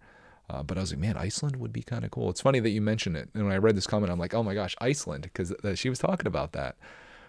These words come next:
But, uh, yeah, we'll have to see where the world takes us. I do want to, I have, my, my dream vacation right now is Yellowstone. Like, June of next year, I would love to do Yellowstone.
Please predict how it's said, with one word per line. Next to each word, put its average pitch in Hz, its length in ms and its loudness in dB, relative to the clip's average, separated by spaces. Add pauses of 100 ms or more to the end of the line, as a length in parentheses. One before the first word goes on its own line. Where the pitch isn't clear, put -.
(280)
But, 82 200 -2
uh, 76 160 -4
yeah, 107 160 6
we'll 120 100 6
have 151 140 2
to - 80 -8
see 131 180 0
where 98 140 4
the 95 60 2
world 92 260 4
takes 90 280 -2
us. - 240 -2
I 107 120 0
do 139 180 4
want 147 160 4
to, - 140 2
I 123 80 0
have, 135 160 0 (120)
my, 117 300 2 (160)
my 123 160 4
dream 135 320 4
vacation 135 400 6
right 107 120 4
now 101 260 4
is 92 340 -2
Yellowstone. 90 720 -2 (720)
Like, 92 180 -2
June 120 320 4
of 113 80 6
next 107 320 0
year, 101 280 2 (680)
I 104 40 0
would 87 200 0
love 92 220 2
to - 80 -2
do 82 440 0 (420)
Yellowstone. 80 800 -2